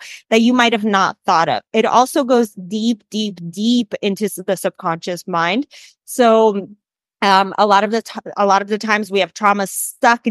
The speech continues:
deep in our subconscious, in our bodies, but our bodies are actually, our D N A is holding those traumas. And it's like,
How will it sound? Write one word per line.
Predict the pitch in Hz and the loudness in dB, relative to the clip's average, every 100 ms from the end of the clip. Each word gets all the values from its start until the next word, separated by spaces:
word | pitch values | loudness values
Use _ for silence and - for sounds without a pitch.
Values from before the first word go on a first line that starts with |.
| 185 | -6
deep | 226 277 277 | -4 -4 -2
in | 233 | -2
our | 220 | -2
subconscious, | 220 190 - 202 208 226 202 - | -4 -10 -6 -6 -2 -4 -4 -4
in | 247 | 0
our | 254 208 | 0 2
bodies, | 202 220 269 180 - | 4 4 2 -2 -4
but | 190 | -4
our | 185 | -2
bodies | 175 196 220 226 | 2 2 2 0
are | 202 - | 0 0
actually, | 180 - 190 185 | -4 -6 -6 -4
our | 175 | -4
D | 190 185 | -6 -6
N | 190 | -4
A | 214 | -2
is | 214 - | -2 -4
holding | 214 214 208 190 180 | -4 -2 -2 -4 -4
those | 170 170 170 | -4 -6 -12
traumas. | - - 330 440 220 180 180 - - - - _ | -12 -4 -2 0 0 0 -2 -8 -20 -20 -20 _
And | 240 240 247 | 0 2 2
it's | 254 | 2
like, | 269 254 | 0 0